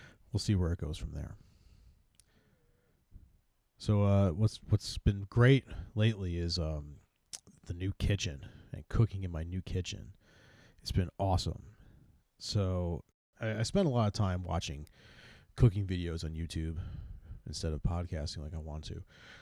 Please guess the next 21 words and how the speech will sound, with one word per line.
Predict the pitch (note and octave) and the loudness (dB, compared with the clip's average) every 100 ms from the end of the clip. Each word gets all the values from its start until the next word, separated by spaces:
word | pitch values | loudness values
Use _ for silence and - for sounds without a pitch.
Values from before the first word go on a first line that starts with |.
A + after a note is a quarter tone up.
| - _ _ - | -20 _ _ 2
But | G2 - | 2 2
it's, | G2+ F#2+ G#2 | -6 -4 -2
um, | E2+ D#2 D2+ - - | -2 -2 -6 -14 -6
you | A2 | -4
know, | F2+ | 0
making | G#2+ G3 F3 | 2 2 2
your | G#2+ | 0
own | F#2+ | 0
food | E2+ - G2 G2 F#2+ - - | -4 0 2 2 -2 -8 -6
is, | D#2+ | -6
is, | D#2+ E2 - | -4 -6 -6
is | F2+ | -6
so | - - - F#2 E2+ D#2+ | -4 -4 0 0 0 -2
satisfying. | C#2 G#1+ - G1+ G1+ - - - - - | -4 -6 -8 -10 -12 -14 -20 -20 -20 -12
And, | F2 F2 E2+ | -8 -6 -6
uh, | D#2+ D2+ - | -6 -6 -6
I | |
just | F#2+ B2 - - - - | -2 2 2 -2 -12 -20
started | - - G#2+ G2+ F#2+ | -12 -4 -2 0 -2
using, | F2+ F#2 F#2 E2 D#2 | -2 -2 -2 -6 -6
um, | C#2+ B1+ | -8 -10